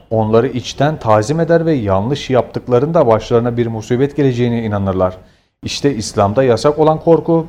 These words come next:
böylesi bir korkudur. Rabbimiz şöyle buyuruyor. Maide suresi kırk dörtte, "İnsanlardan korkmayın, yalnız benden korkun."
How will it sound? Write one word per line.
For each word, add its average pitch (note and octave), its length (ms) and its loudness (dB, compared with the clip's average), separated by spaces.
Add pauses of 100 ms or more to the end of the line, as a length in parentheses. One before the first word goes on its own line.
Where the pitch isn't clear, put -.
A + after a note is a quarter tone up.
böylesi B2 440 4
bir G2+ 120 -4
korkudur. F2+ 520 -2 (380)
Rabbimiz A2 720 0 (140)
şöyle A2+ 420 4
buyuruyor. F2+ 480 -2 (960)
Maide G#2+ 280 4
suresi G2+ 340 -2
kırk - 220 -4
dörtte, F#2 400 0 (300)
"İnsanlardan B2 720 2
korkmayın, A2+ 720 2 (960)
yalnız A2+ 640 2
benden G#2 420 2
korkun." A2 440 -2